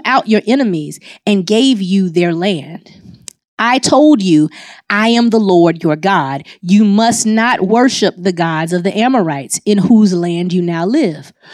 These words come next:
But you have not listened to me." Then the angel of the Lord came and sat beneath the great tree at Ophrah, which belonged to Joash of the clan of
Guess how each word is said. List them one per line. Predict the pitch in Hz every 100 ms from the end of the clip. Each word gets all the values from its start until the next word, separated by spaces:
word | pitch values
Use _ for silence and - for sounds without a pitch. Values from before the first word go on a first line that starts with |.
| -
But | 185 196 170
you | 175 233
have | 190 170
not | 180 190 185
listened | 196 214 - 147 135 - _ -
to | -
me." | 143 123 - - - _ _ _ _ _ _ _ _ _ _ _ -
Then | 185 294 302
the | 262
angel | 247 294 285 320
of | 285
the | 262
Lord | 269 277 233
came | 202 151 127 160 _ _ _ _ _ -
and | 180
sat | 170 233 226 214
beneath | 233 202 -
the | 175
great | 180 185 -
tree | - 190 165
at | 165 -
Ophrah, | 165 - 104 170 _ _ _ - - _
which | 233 220
belonged | 214 254 247 254
to | 233
Joash | 190 226 196 175 170 - -
of | 180
the | 175
clan | - 190 175
of | 123 131 170